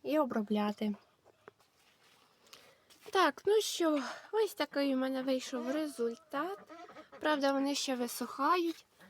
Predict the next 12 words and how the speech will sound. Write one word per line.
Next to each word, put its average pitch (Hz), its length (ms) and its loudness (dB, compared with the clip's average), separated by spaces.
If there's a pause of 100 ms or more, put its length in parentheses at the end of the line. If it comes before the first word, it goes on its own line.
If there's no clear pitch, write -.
(380)
ще 277 160 0
не 247 180 0
висохли 262 580 -2
клітки. 302 580 -4 (1080)
Ось 233 340 -4
отак 233 360 -6
я 233 100 -6 (120)
побілила. 262 540 0 (1300)
І 330 120 4 (380)
зараз 294 400 0
буду 254 280 0
присипати 254 760 -6